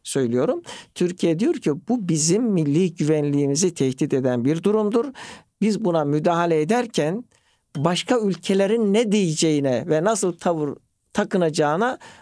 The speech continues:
bakmayacağız," diyor. Yani burada Amerika nasıl, e, davranır, Rusya nedir, İran n-, nasıl bir politika izler, biz buna bakmayacağız diyor ve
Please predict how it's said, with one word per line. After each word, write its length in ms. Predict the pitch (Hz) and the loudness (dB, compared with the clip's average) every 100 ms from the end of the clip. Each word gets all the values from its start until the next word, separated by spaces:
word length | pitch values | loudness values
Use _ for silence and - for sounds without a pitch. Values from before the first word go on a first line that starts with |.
| _ | _
bakmayacağız," 880 | 147 185 226 160 135 110 107 101 - | -2 0 0 -2 -2 -2 -2 -4 -6
diyor. 160 | 95 - | -6 0
Yani 260 | 208 160 180 | 0 0 0
burada 180 | 165 | 0
Amerika 580 | 165 185 190 175 180 170 - - _ _ | 0 0 0 0 0 -2 -6 -20 _ _
nasıl, 460 | - 185 180 196 160 | -2 0 0 -2 -4
e, 300 | - - 175 | -10 -8 -4
davranır, 600 | 143 170 180 160 170 165 | 0 2 2 2 0 0
Rusya 360 | 160 175 - 165 | 0 -2 -2 0
nedir, 460 | 170 175 170 156 - | 0 0 0 0 0
İran 500 | 170 170 165 160 - _ _ _ 208 - | 0 2 0 -2 -8 _ _ _ -20 -10
n-, 360 | 156 165 180 170 | -2 -2 0 0
nasıl 320 | 180 185 170 | 0 0 0
bir 60 | 165 | 0
politika 440 | 180 160 - 170 | 0 -2 -2 0
izler, 260 | 160 302 269 | 0 0 -2
biz 120 | 208 | 0
buna 260 | 208 202 | -2 2
bakmayacağız 760 | 170 208 160 135 123 117 104 - | 2 2 0 -2 0 0 -2 -2
diyor 220 | 202 233 | -2 0
ve 200 | 185 214 | 0 -2